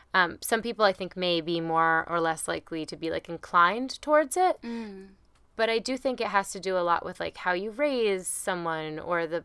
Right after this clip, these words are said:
Speaker 1: the practices or experiences that you have. But I, I do wonder how much we can, eh, like, influence empathy with that versus how much of empathy is, like, just,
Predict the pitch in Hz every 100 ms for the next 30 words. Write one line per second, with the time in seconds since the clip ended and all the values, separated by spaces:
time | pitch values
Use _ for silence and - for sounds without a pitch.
0 | _ 185 - 233 247 233 - 185 185 170
1 | - 269 254 196 175 165 165 - - 202
2 | 165 - - - - - _ - 214 202
3 | 190 - _ _ _ _ _ _ _ 220
4 | 214 214 220 214 208 185 196 196 190 190
5 | - 196 180 180 - - - - - _
6 | _ _ _ - 208 202 - - - -
7 | 170 - - 196 202 233 226 - 214 208
8 | 220 208 185 190 - 185 185 233 - 190
9 | 180 - 180 - - - - 208 202 190
10 | 185 - 175 175 170 165 160 - - _
11 | _ - 190 185 180 190 180 170 170 190
12 | 202 240 190 160 156 - - _ _ _
13 | _ _ - 180 - - - _ _ _
14 | _ - -